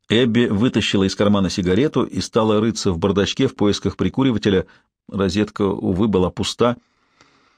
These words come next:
«Теперь это называют гнездом питания», — сказал Джессоп и усмехнулся,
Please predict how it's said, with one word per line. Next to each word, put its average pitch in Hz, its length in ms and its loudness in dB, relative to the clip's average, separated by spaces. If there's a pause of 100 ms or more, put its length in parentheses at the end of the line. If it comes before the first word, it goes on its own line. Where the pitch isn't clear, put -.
(580)
«Теперь 107 220 0
это 117 160 0
называют 104 380 2
гнездом 98 420 2
питания», — 82 520 -2
сказал 82 300 -2
Джессоп 101 420 -2 (100)
и 101 100 -4
усмехнулся, 92 680 -2